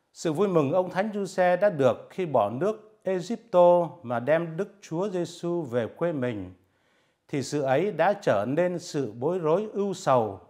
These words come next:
vì sợ vua Arkelao. Thứ bảy, người chẳng có lỗi gì mà đã lạc mất Đức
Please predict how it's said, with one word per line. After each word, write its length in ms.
vì 240
sợ 280
vua 460
Arkelao. 1120
Thứ 100
bảy, 420
người 180
chẳng 180
có 100
lỗi 200
gì 420
mà 240
đã 200
lạc 300
mất 160
Đức 160